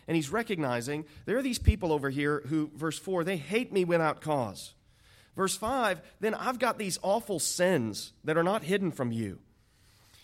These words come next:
And, and then he's concerned for the reputation of God's people and their standing in verse six.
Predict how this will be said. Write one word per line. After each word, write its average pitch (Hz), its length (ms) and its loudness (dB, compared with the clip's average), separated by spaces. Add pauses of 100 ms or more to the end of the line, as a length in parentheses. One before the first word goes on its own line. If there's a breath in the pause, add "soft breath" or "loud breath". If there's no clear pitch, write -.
(280 soft breath)
And, 170 300 0
and 170 140 0
then 226 80 2
he's 262 140 0
concerned 226 640 0
for 208 200 0
the 185 100 2
reputation 190 540 -4
of 165 80 -2
God's 165 220 -2
people 127 540 -4
and 131 160 0
their 170 100 2
standing 160 680 -2
in 139 140 -2
verse 127 220 -4
six. - 520 -6